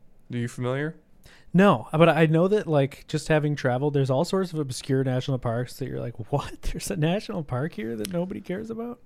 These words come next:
Speaker 1: Anyway, there was some environmental thing happening.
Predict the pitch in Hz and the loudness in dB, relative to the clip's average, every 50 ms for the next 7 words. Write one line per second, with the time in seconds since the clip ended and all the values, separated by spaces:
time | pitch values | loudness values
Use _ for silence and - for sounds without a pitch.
0 | - - - - - - 175 175 175 160 151 131 127 127 127 139 143 139 139 - | -20 -20 -20 -20 -8 -2 0 2 2 2 2 2 2 2 2 0 0 2 0 0
1 | - 170 165 180 175 - - 143 147 143 131 131 123 131 135 135 127 127 127 127 | 2 2 0 0 -2 -2 -2 0 0 2 4 4 4 4 4 2 2 0 0 -2
2 | 123 - 127 117 113 113 110 113 - - - _ - - _ _ _ _ _ _ | -2 -2 -2 0 0 0 -2 -2 -6 -10 -20 _ -20 -20 _ _ _ _ _ _
3 | _ _ _ _ - 135 - - - 143 131 127 123 123 123 127 127 104 104 98 | _ _ _ _ -20 -18 -10 -4 -2 0 0 0 0 -2 -4 -4 -4 -4 -4 -6
4 | - 113 98 - - 101 120 143 147 | -8 -10 -12 -12 -12 -12 -12 -12 -12